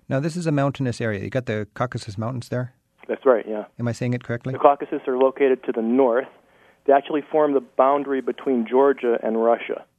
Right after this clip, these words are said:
Speaker 1: The natural border would be those mountains, then?
Speaker 2: Exactly, yeah. This is far, the far southernmost part of, uh, the Soviet Union.
Speaker 1: This Karabakh, is that completely an entirely different country or a part of Armenia, or why do you have Karabakh slapped onto your Armenia guidebook?
Speaker 2: Well, we, we refer to it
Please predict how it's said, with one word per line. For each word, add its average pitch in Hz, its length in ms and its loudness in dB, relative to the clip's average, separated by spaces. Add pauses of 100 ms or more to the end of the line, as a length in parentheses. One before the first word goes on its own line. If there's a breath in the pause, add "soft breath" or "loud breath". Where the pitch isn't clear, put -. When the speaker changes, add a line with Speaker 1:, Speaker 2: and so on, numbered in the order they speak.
(280)
Speaker 1:
The 110 140 -8
natural 110 320 -6
border 98 260 -10
would 98 140 -10
be 104 80 -8
those 98 240 -12
mountains, 107 400 -8
then? 101 160 -10
Speaker 2:
Exactly, 113 380 -6
yeah. - 60 -18 (120)
This - 160 -10
is 139 160 -12
far, 123 240 4
the 123 100 -6
far 117 280 -2 (160)
southernmost 117 440 0
part 110 220 -2
of, 101 80 -4 (100)
uh, 101 220 -4 (400)
the - 160 -20
Soviet 104 260 -4
Union. 101 220 -14 (160 soft breath)
Speaker 1:
This - 160 -6
Karabakh, 147 460 -2
is 147 140 -6
that 175 180 -2
completely 160 580 -4
an 120 260 -2
entirely 156 400 -2
different 123 420 -6
country 165 420 -4
or 107 160 -2
a 92 40 -8
part - 240 -6
of 127 80 -6
Armenia, 127 380 -2
or 110 40 -4
why 127 180 -2
do 156 60 -8
you 143 60 -4
have 127 180 -6
Karabakh 113 500 -4
slapped 120 340 -6
onto 113 220 -4
your 101 160 -6
Armenia 107 360 -4
guidebook? 85 400 -12
Speaker 2:
Well, 160 140 8
we, 170 100 0
we 151 160 -4
refer 156 340 2
to 185 100 4
it 160 180 0